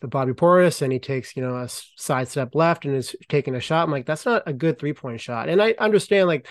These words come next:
those are circumstances that aren't gonna be exactly advantageous, right? The team knows you got hit a three, or you, and they could have taken, tried a two and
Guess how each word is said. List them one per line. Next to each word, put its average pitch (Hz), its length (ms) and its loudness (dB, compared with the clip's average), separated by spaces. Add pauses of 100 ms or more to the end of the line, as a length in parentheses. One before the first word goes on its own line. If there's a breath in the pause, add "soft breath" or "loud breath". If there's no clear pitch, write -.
(380 loud breath)
those 170 440 4
are 160 260 -8
circumstances 151 680 -8
that 135 180 -8
aren't 139 160 -10
gonna 151 100 -6
be 135 120 -4
exactly 131 500 -12
advantageous, 139 680 -8
right? 135 160 -8
The 139 80 -6
team 139 200 -6
knows 135 260 -6
you 139 60 -8
got 139 100 -6
hit 139 140 -8
a 139 40 -8
three, 147 340 -8 (340 loud breath)
or 143 100 -2
you, 139 160 -6
and 123 160 -8
they 127 60 -8
could 143 160 -4
have 131 80 -6
taken, 123 440 -10 (480)
tried 135 240 -8
a 127 40 -8
two 139 480 -6
and 123 260 -10